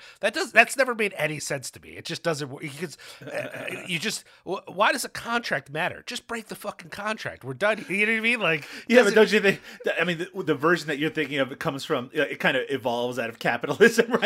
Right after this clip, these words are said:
Speaker 2: It's like,
Speaker 1: Yeah,
Speaker 2: "Sorry, buddy, you
Speaker 1: one hundred percent.
Speaker 2: signed a contract. There's no way you can
Speaker 1: We're
Speaker 2: get
Speaker 1: done.
Speaker 2: out of that."
Speaker 1: Yeah, it's, obviously.
Speaker 2: <laughs>
Speaker 1: I may be, hey, I may be the Lord of Lies, but I'm not the Lord of broken contracts.
Speaker 2: But
Speaker 1: You know
Speaker 2: also,
Speaker 1: what
Speaker 2: it's
Speaker 1: I'm
Speaker 2: like
Speaker 1: saying?
Speaker 2: even, even, like, multiple stories where Satan himself takes people to court, right?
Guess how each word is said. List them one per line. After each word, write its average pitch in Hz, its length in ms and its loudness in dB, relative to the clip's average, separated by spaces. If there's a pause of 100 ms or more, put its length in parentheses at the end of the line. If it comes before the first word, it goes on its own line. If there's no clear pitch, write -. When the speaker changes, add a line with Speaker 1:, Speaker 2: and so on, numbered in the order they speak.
Speaker 2:
It's 233 120 -2
like, 202 100 4
Speaker 1:
Yeah, 196 220 8
Speaker 2:
"Sorry, 208 320 12
buddy, - 0 -
you 180 60 6
Speaker 1:
one - 0 -
hundred 185 180 8
percent. 208 160 2
Speaker 2:
signed 226 200 8
a 147 40 4
contract. 170 540 6
There's 135 160 -4
no 160 140 2
way 170 120 4
you 165 120 -4
can 160 80 -6
Speaker 1:
We're 151 80 2
Speaker 2:
get 170 100 4
Speaker 1:
done. 196 120 8
Speaker 2:
out 254 80 8
of 139 60 -2
that." 180 360 4
Speaker 1:
Yeah, 185 180 4
it's, - 100 4
obviously. 165 640 2
Speaker 2:
<laughs> - 260 -2
Speaker 1:
I 170 140 4
may 214 200 4
be, 202 220 -4 (200)
hey, 175 320 2 (120)
I 147 120 -2
may 156 180 0
be 170 100 -4
the 160 120 0
Lord 156 200 0
of 139 100 -2
Lies, 147 320 2
but 127 120 -6
I'm 127 140 -2
not 139 200 2
the - 60 -6
Lord 147 140 2 (100)
of 107 140 -8
broken 147 420 0
contracts. 160 800 0
Speaker 2:
But 247 100 10
Speaker 1:
You 240 60 12
know 254 60 12
Speaker 2:
also, 240 100 8
Speaker 1:
what - 80 12
Speaker 2:
it's 147 40 -4
Speaker 1:
I'm 190 40 4
Speaker 2:
like 208 100 10
Speaker 1:
saying? 165 200 4
Speaker 2:
even, 196 240 2
even, 208 260 0
like, 156 220 2
multiple 143 440 2
stories 139 420 2
where 123 140 -2
Satan 139 360 -4
himself 127 500 -4
takes 123 260 -8
people 120 300 -12
to 123 100 -8
court, 139 500 0
right? 117 220 0